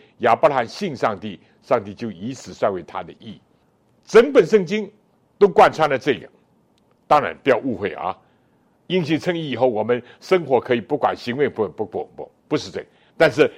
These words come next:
人要得救，你们得救是本乎恩，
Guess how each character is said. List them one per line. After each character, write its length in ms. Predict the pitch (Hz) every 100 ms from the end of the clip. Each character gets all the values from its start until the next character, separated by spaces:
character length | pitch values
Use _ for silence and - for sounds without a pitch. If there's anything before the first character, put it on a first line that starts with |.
| - -
人 240 | 127 202
要 120 | 220
得 180 | - 180
救， 260 | - 190 - - _ _ _ _ _ _
你 160 | - 107
们 120 | 139 -
得 120 | 202
救 200 | - 208
是 140 | 139 131
本 220 | 120 90
乎 180 | 123 -
恩， 260 | 175 214